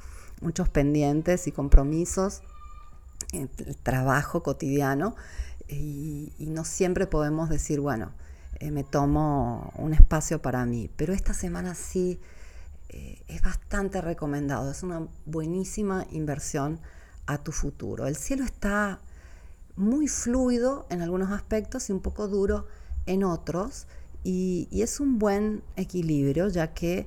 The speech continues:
eh, hay seriedad, <laughs> hay enfoque por esa parte dura, y al mismo tiempo hay como oportunidad de, de, de realmente obtener lo que uno quiere.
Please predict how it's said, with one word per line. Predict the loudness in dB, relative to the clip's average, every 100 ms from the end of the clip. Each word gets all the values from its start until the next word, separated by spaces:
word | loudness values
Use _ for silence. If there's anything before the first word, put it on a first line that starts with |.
| -8 -16 -12
eh, | -4 -4 0
hay | -2
seriedad, | 2 4 6 8 8 6 4
<laughs> | 2
hay | 2
enfoque | 2 0 0 0 2 0
por | 0 -2
esa | -2 -4
parte | -4 0 2
dura, | 4 4 2 -2 -10 -18 -16 -16 -4
y | 0
al | 2
mismo | 2 4 4
tiempo | 4 2 2 2
hay | 4 4 4 2 2
como | 0 -2 0 0 0 -2 -2 -4
oportunidad | -4 -4 -2 0 2 4 4 4
de, | 2 -2
de, | -6 -6 -6 -6
de | -6
realmente | -2 -2 0 -2 -2 -4
obtener | -4 -4 -2
lo | -2 -2
que | -2
uno | -2 -4
quiere. | -4 -6 -6 -8